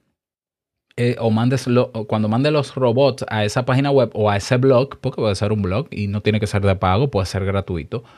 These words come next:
lo indexe correctamente. Mira, tú tienes ahí a medium punto com. Medium te da una cuenta gratuita. Tú tienes a blogger punto com, te da una cuenta gratuita. Pero también puedes tú alquilar un hosting anual y un dominio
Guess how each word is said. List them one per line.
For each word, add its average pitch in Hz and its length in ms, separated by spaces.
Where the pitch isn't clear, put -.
lo 139 180
indexe 143 420
correctamente. 98 840
Mira, 117 220
tú 110 100
tienes 113 240
ahí 104 160
a 98 80
medium 110 640
punto 98 340
com. 170 300
Medium 113 600
te 101 140
da 95 340
una 107 420
cuenta 98 300
gratuita. 98 520
Tú 92 100
tienes 101 300
a 90 80
blogger 98 520
punto 98 260
com, 156 160
te 123 100
da 95 80
una 95 140
cuenta 92 260
gratuita. 90 580
Pero 190 200
también 196 340
puedes 120 260
tú 131 300
alquilar 113 440
un 127 120
hosting 143 400
anual 156 460
y 107 100
un 101 100
dominio 160 580